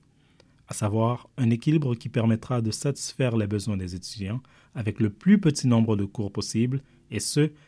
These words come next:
afin d'être en mesure de boucler leurs budgets respectifs. La programmation annuelle des cours est donc un exercice complexe,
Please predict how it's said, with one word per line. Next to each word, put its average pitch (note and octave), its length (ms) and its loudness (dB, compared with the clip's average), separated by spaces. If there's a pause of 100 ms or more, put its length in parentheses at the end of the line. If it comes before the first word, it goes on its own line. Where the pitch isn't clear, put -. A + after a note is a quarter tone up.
(100)
afin A#2 240 0
d'être A2 220 -2
en A2+ 60 2
mesure G#2+ 400 2
de G2+ 80 -2
boucler A2 380 -2
leurs F#2 180 -2
budgets G2 260 -4
respectifs. - 720 -12 (880)
La A#2+ 140 2
programmation F#3+ 600 4
annuelle B2 280 6
des G2+ 140 2
cours C3+ 420 0
est C3+ 80 -2
donc C#3+ 180 0
un C#3+ 80 4
exercice C3 460 -2
complexe, - 720 -4